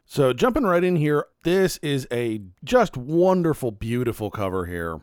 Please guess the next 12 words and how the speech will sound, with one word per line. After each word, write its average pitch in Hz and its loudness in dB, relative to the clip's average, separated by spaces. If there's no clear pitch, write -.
I 95 -4
really, 151 0
really 120 0
like 95 -2
it. 87 -8
The 131 -2
Avengers 151 0
are 143 -2
just 117 -12
front 160 0
and 151 -2
center. 139 0